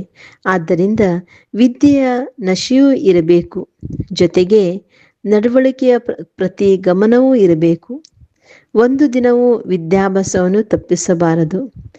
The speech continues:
ತಡವಾಗಿ ತರಗತಿಗೆ ಬಂದು ಶಿಕ್ಷಕರಿಗೆ ಅಗೌರವ ಮಾಡಬಾರದು. ಸೆಕೆಂಡ್ ಪಾಯಿಂಟ್, ಈ ವಿಕಾರಿ ಚೀಚಿ ಪ್ರಪಂಚದೊಂದಿಗೆ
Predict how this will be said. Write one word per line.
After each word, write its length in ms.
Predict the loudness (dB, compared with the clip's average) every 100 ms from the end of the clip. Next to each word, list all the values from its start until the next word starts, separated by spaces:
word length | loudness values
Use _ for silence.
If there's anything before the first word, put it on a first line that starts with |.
| -20 -20 _
ತಡವಾಗಿ 580 | 0 2 0 0 0 -2
ತರಗತಿಗೆ 720 | 0 0 0 -2 -4 -2 0
ಬಂದು 520 | 2 0 2 2 2
ಶಿಕ್ಷಕರಿಗೆ 880 | -2 -8 -8 -2 -2 0 0 2 0 0 -2
ಅಗೌರವ 580 | -2 0 2 2 0 -2 -2 -6 _
ಮಾಡಬಾರದು. 760 | -6 -4 -2 -2 -2 -2 -2 -6 -10 _ _ _ -20 -20 _ _ _
ಸೆಕೆಂಡ್ 500 | -4 -4 -2 -4 -4
ಪಾಯಿಂಟ್, 340 | -2 -2 -4 -10 _ _ -20 -20 _
ಈ 200 | 2 4
ವಿಕಾರಿ 680 | 4 -2 -4 -2 0 0 0
ಚೀಚಿ 600 | -2 -6 -8 -6 -2 0
ಪ್ರಪಂಚದೊಂದಿಗೆ 1120 | 0 0 0 -2 -2 0 0 0 2 2 2